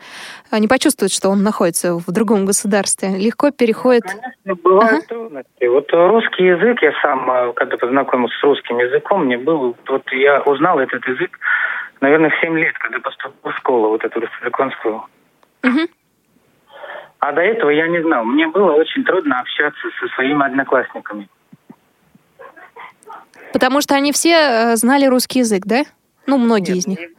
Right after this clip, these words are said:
Speaker 2: не все, но знали русский язык.
Speaker 1: Так, а скажите еще интересный вопрос, раз вы учились, э, в школе-интернате. А, была ли литература, которая напечатана шрифтом Брайля на якутском языке?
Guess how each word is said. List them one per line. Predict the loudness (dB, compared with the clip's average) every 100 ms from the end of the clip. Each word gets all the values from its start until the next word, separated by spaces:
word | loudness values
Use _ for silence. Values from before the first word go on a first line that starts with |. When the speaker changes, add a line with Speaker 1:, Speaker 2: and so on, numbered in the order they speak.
| -10
Speaker 2:
не | -8 -6 -4
все, | 0 2
но | 4 4 4 4 2
знали | 2 2 2
русский | 2 2 -2 -2
язык. | -2 2 0 0 -8 -18 _ _ _ _ -20 -20 -20 _ -20 _ _ -18 -18 -16 0
Speaker 1:
Так, | 2 2
а | 0
скажите | 2 2 2 2 2
еще | 2 0 2 4 4
интересный | 2 0 2 2 2 -2
вопрос, | -2 0 0 2
раз | 0 0 -2
вы | -2
учились, | -2 0 2 2 -2 -4
э, | -4
в |
школе-интернате. | -2 0 0 0 -2 0 0 0 -4 -4 -12 -12 -4
А, | -2 0 0 -2 -4 -4 -4
была | 2 4 6
ли | 6
литература, | 6 2 2 0 2 4 4 4 0 -8 _ -6
которая | 0 2 2
напечатана | 2 0 0 0 -2
шрифтом | -2 -2 -2 -2
Брайля | 2 2 4 2 2
на | 2 2 2
якутском | 2 0 0 -2 0 0
языке? | 0 -2 -6